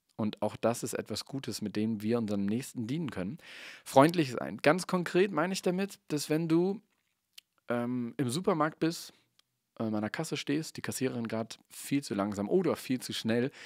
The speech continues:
ähm, die Dinge über das Kassenband zieht,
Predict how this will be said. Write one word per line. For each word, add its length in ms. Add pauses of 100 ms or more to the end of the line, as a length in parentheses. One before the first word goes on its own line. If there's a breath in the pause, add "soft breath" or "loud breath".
(420 loud breath)
ähm, 260
die 160
Dinge 420 (460)
über 240
das 160
Kassenband 720 (160)
zieht, 500